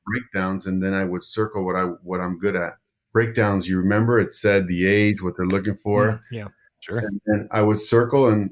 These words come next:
Speaker 1: and then he'd make calls for me. Eventually, I got two movies. And it would be Nightmare on Elm Street and Gotcha. And then he went to William Morris and said, "Let's sign the kid."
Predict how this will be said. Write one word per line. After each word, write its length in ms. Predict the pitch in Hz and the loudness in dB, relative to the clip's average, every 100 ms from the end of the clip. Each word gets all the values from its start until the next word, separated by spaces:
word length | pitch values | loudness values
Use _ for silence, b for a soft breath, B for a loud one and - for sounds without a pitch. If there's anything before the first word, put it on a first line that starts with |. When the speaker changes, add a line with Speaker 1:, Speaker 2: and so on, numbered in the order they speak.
| - | -4
Speaker 1:
and 180 | 101 98 | 0 2
then 140 | 104 | 2
he'd 240 | 104 104 | 0 0
make 240 | 98 98 - | 0 0 -2
calls 360 | - 120 117 | -4 -2 -2
for 160 | - 92 | -4 -8
me. 220 | 85 78 _ - | -8 -10 _ -12
Eventually, 500 | 92 113 127 - 101 | -2 0 0 -2 0
I 80 | 95 | 2
got 260 | 92 - - | 0 -4 -6
two 200 | 117 104 | 0 2
movies. 520 | 98 87 80 73 - _ _ _ _ _ _ _ _ _ - | 2 0 -6 -14 -20 _ _ _ _ _ _ _ _ _ -6
And 120 | 98 | -2
it 60 | 98 | 0
would 260 | 98 87 | 0 0
be 420 | 90 98 95 90 - | 2 4 4 0 -2
Nightmare 360 | 101 110 110 | -2 0 0
on 80 | 104 | 0
Elm 200 | 101 101 | 0 -2
Street 280 | 98 - 101 | -6 -4 -2
and 160 | 87 78 | -2 -2
Gotcha. 640 | 90 95 - 98 90 87 | -2 -2 -4 -4 -4 -4
And 200 | 95 95 | -2 0
then 260 | 95 101 101 | 2 0 -2
he 160 | 98 95 | -2 0
went 320 | 101 120 120 | 2 0 -2
to 120 | 101 | -4
William 280 | 98 98 92 | -2 0 0
Morris 440 | 95 107 98 92 | 0 0 0 -2
and 140 | 92 87 | -6 -6
said, 320 | 101 95 87 - | -2 -2 -2 -6
"Let's 280 | 98 95 | -6 -4
sign 260 | - 101 95 | -2 -2 -2
the 80 | 87 | -4
kid." 320 | - 101 82 | -6 -4 -4